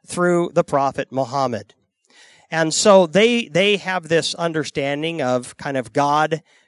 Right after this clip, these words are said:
continues to reveal a better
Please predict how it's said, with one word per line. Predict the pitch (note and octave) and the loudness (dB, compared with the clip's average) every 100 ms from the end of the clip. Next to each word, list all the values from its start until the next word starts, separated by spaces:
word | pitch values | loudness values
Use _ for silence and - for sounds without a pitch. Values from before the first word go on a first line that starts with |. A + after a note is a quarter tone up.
| _ | _
continues | - D3+ C3+ - F#3 F3+ F#3 F#3 F#3 - | -6 -6 -4 -4 -2 -2 0 0 0 -4
to | - | -6
reveal | C3+ C3+ A#2+ D3 D#3+ F3+ F#3 - | -2 -2 -2 -2 0 2 0 -2
a | D#3+ | -4
better | C#3 G#2 C#3 C#3+ D3+ D3+ D3+ | -6 -6 -4 0 0 0 -4